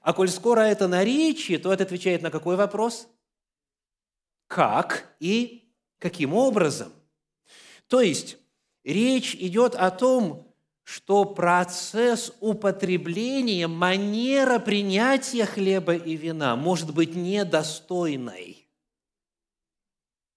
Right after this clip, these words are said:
Речь не идет о том, что человек достоин или недостоин. Еще раз. "Кто будет есть хлеб сей или пить чашу Господню недостойно", то есть делать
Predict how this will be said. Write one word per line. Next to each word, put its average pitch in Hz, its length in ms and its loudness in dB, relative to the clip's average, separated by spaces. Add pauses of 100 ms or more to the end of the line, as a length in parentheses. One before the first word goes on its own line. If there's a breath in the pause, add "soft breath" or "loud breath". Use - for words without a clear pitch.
(960)
Речь 214 320 0
не 247 480 0
идет 214 400 0
о 170 180 2
том, 196 300 -2
что - 240 -2
человек 190 1120 0 (920)
достоин 147 1000 0 (720)
или 135 240 -6
недостоин. 131 840 -6 (280)
Еще 170 240 -4
раз. 175 320 0 (1800)
"Кто 214 340 4
будет 220 460 0
есть 180 540 0
хлеб 208 320 0
сей - 260 -8
или 143 280 -4
пить 190 260 -6
чашу 190 320 -4
Господню 180 480 0
недостойно", 202 1200 0
то 156 80 0
есть 160 240 0
делать 220 580 2